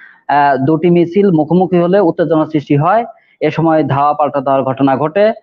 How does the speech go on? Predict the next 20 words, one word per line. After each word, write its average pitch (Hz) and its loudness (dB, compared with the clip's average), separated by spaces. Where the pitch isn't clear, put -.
যদিও, 165 0
আহ, 143 0
কেউ 160 2
লিখিত 156 0
অভিযোগ, 151 0
যদি 170 0
কেউ 190 0
লিখিত 165 0
অভিযোগ 147 0
দেয়, 190 0
তাহলে 135 0
আইনগত 135 0
ব্যবস্থা 113 0
নেওয়া 107 0
হবে। 95 -4
বিটিভির 202 2
কণ্ঠশিল্পী 170 0
দীপালিকে 165 0
অপহরণের 143 2
অভিযোগ। 113 -2